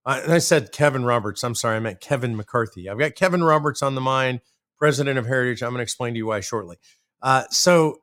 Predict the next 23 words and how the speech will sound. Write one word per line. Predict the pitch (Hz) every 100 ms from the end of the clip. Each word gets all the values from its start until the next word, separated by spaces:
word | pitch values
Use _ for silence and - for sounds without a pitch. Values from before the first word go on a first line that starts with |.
| _
he's | - 175
gonna | 208 196
have | 190
a | 175
big | 165 131
task | 165 170 -
ahead | 165 165
of | 165
him. | 165 -
He's | 135
gotta | 170 170
raise | 156 151 107
money | 117 131 160 165
for | 156 147
the | 135
entire | 120 127 139
caucus. | - 131 113 87 - - _ _ _ _
Kevin | 143 180
McCarthy | 165 - 156 147 139
raised | 135 127 123
over | 120 113
half | 127 147
a | 139